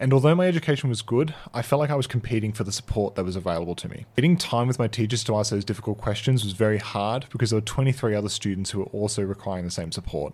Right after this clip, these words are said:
There were tutors, but it was really hard to get a time as they're always booked out.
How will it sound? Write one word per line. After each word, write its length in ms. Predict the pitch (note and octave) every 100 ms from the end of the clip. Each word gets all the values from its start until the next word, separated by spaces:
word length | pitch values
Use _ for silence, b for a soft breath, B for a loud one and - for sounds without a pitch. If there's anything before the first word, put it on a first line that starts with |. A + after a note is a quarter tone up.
| -
There 140 | - A#2
were 160 | D3+
tutors, 420 | F3+ - C3+ D#3 E3
but 120 | A#2+
it 40 |
was 80 | A2
really 260 | G#2+ C3 C3
hard 280 | B2 A2
to 80 | A2
get 100 | G#2
a 40 | G#2
time 460 | - G2+ A2 D#3 F3
as 140 | A2+
they're 80 | G#2+
always 320 | G#2+ G#2+ G#2
booked 340 | - A2 G#2 F2
out. 220 | C#2